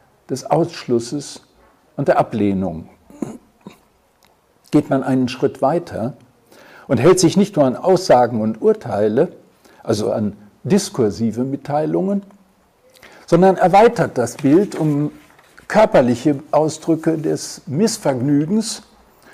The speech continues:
so kommt mit dem Ekel eine radikale Grenze des Geschmacks in Sicht. Ekel ist eine starke und für die Ausbildung unserer individuellen Geschmacksprofile wichtige Empfindung.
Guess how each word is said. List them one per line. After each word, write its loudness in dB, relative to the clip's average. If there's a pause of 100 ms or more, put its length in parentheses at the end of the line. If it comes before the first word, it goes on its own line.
(160)
so -2
kommt 0
mit 2
dem 4 (160)
Ekel 0 (520)
eine 0
radikale 2
Grenze 0
des -4
Geschmacks -4
in -4
Sicht. -6 (120)
Ekel -2 (500)
ist -2
eine 4
starke 2
und -6
für -6
die -2
Ausbildung 0
unserer 0 (360)
individuellen 2 (140)
Geschmacksprofile -2 (560)
wichtige 0
Empfindung. -4